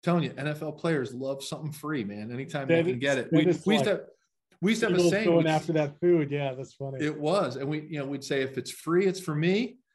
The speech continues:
Speaker 1: Uh, if it's free, take two. That's what we used to say in the locker
Speaker 2: <laughs>
Speaker 1: room. So, yeah, it's cra-, crazy. Guys are, guys were nuts about that stuff.
Speaker 2: Well, ch-, uh, do check out the story on Forbes dot com. You can search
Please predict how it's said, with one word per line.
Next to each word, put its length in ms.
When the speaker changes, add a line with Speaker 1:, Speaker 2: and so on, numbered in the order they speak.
Speaker 1:
Uh, 280
if 200
it's 140
free, 280
take 320
two. 340
That's 180
what 80
we 140
used 140
to 60
say 260
in 80
the 80
locker 360
Speaker 2:
<laughs> 0
Speaker 1:
room. 180
So, 500
yeah, 160
it's 100
cra-, 220
crazy. 460
Guys 320
are, 220
guys 220
were 80
nuts 260
about 240
that 140
stuff. 320
Speaker 2:
Well, 320
ch-, 340
uh, 200
do 240
check 320
out 200
the 80
story 480
on 220
Forbes 300
dot 320
com. 400
You 140
can 140
search 340